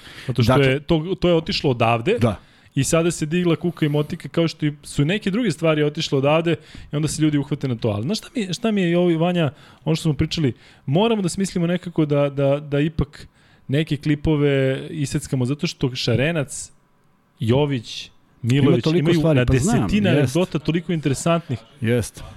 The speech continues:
Speaker 1: Tako je, ali samo Muti ima deset anegdota. Kuzma što je pričao u vezi sa Mutom, što je Jović. Znači, samo da sad imamo sektor Muta, tu bi bilo jedno deset. I ja ću se baviti time da, da preslušavam, ako treba, i da, da ti onda pošaljem, ovaj,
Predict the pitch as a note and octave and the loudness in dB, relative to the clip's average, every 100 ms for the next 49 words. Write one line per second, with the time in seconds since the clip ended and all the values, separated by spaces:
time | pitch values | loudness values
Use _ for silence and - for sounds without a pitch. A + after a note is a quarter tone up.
0 | - - - _ - C3 C3+ B2 - A#2 | -20 -20 -20 _ 0 0 2 -2 0 -2
1 | B2 - B3 B3 F#3 C#4+ - D#3 D#3+ E3 | 0 0 2 2 2 0 0 -4 0 2
2 | D3 D#3 D#3 C3+ C3 B2 A#2+ A#2 A2 - | 2 0 -2 -4 -2 0 0 0 -6 -2
3 | A3 E3 A#2 B2 A2+ B2 - B2+ A#2 A2+ | 0 2 0 -4 -4 -6 0 0 0 -2
4 | - B2 D#3+ D#3+ - A#2 A#2+ G3+ E3+ C#3 | -4 -2 -4 -6 -4 -2 0 0 -2 -2
5 | C#3 - A#3+ - A#3+ B3 A#3 F#3 F#3 - | 0 -2 -2 -4 -4 -4 -2 -4 -6 -4
6 | A3 - F#3 F3 G#3 G#3 F3+ - G3 G3+ | -4 -2 -2 0 -2 -2 -4 -2 -2 0
7 | F#3+ F#3 E3+ E3 - - C#3 - D#3 F#3 | 0 0 0 -2 -2 -10 -12 -2 0 0
8 | - F#3 F#3+ - - F#3 F3 E3+ D#3+ D3+ | -2 0 0 -2 -4 0 2 0 0 0
9 | E3 E3 F3+ - F#3+ E3 - - - - | 2 2 0 0 0 0 -6 -20 -20 -20
10 | - D3 D3 - E3+ E3+ D#3+ D#3+ D#3+ D#3+ | -6 -2 -2 2 2 2 2 0 0 -2
11 | D#3 E3 D#3+ D#3 D3+ E3 D3+ D3 C#3 C#3+ | 0 0 0 0 -2 0 0 0 2 2
12 | C#3+ | 2